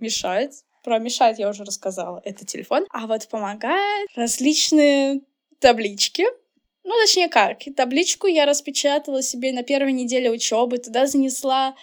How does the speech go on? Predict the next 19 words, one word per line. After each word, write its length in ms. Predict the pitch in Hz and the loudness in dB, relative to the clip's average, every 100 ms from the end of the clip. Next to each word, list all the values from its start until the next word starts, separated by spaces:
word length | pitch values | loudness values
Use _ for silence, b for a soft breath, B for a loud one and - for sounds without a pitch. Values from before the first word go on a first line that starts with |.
| b | b
все 340 | - - 277 285 | -6 0 4 4
свои 260 | 277 247 247 | 4 4 4
расписания, 920 | 247 - 262 - 233 247 269 269 277 | 2 0 -2 4 6 6 2 -2 -2
дедлайны, 840 | 247 240 226 240 262 269 269 262 B B - | -4 0 4 6 6 4 2 0 B B -2
во 60 | |
сколько 320 | 233 277 262 247 | 0 0 0 0
начинается 680 | 240 254 226 247 262 262 | 0 0 2 2 2 2
школа, 340 | 285 - 269 262 | 0 6 8 8
во 80 | 240 | 4
сколько 300 | - 240 247 | 0 -2 0
заканчивается, 880 | 240 240 226 240 254 - 277 254 - | 2 6 8 8 6 0 0 -4 -2
то 80 | |
же 60 | 240 | 0
самое 320 | - 240 240 | 4 4 2
про 320 | 240 247 240 233 | 0 2 2 2
тренировки, 840 | 240 240 240 214 226 262 - 254 | 0 0 0 0 2 2 0 -6
про 160 | 247 | -4
дополнительные 880 | 240 226 247 254 277 - 285 269 262 B B B | -2 0 0 0 -2 0 0 0 -2 B B B
занятия 920 | 254 254 226 214 226 240 - 262 254 | 2 2 4 2 2 -2 0 0 0